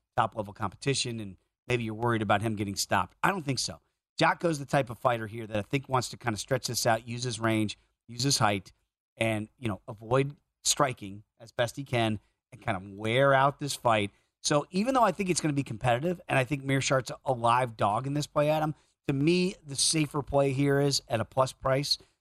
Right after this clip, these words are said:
is take the fight to go the three-round distance. I'm gonna play it here momentarily. You could get it, uh, BetMGM at plus a dollar five. So we'll see how that one plays out.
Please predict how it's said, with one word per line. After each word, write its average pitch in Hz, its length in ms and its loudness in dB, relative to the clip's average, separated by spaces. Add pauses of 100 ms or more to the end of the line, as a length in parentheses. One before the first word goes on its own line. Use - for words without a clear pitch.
(180)
is 117 140 0
take 139 280 -2
the 120 80 -6
fight 127 300 0
to 131 60 -16
go 127 260 0
the 120 120 -6
three-round 117 440 0
distance. 113 360 -6 (100)
I'm 131 140 2
gonna 131 140 -2
play 123 220 -2
it 110 40 -6
here 117 160 -6
momentarily. 110 720 -2 (260)
You 120 100 -16
could 117 160 -18
get 127 140 0
it, 117 300 -6
uh, 110 180 4
BetMGM 110 560 -2 (240)
at 117 180 -4
plus - 380 0 (100)
a 127 60 -4
dollar 110 360 0 (140)
five. 98 460 2 (300)
So 127 180 -2
we'll 113 100 -4
see 127 220 0
how 113 100 4
that 113 300 0
one 107 140 -4
plays 98 340 -4
out. 95 180 -2